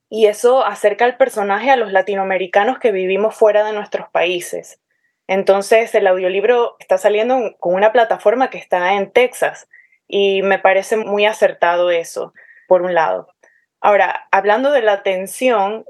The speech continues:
yo creo que la atención es uno de los factores que a mí más me importan cuando escribo narrativa,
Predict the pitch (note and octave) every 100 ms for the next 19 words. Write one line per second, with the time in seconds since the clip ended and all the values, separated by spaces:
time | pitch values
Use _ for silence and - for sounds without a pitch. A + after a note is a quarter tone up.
0 | - - G3+ C4 C4 B3+ G3+ F#3+ F#3 F3+
1 | G3+ A3 A#3+ A#3+ A3+ A3+ - F#3 - G#3
2 | A3 - G3 F#3 G3+ G#3 G#3 G3+ G3+ G3
3 | G3 G#3 G#3 F#3+ E3+ E3+ - F#3+ F#3+ G3+
4 | D#3+ D#3+ G3+ F#3+ F3+ G3+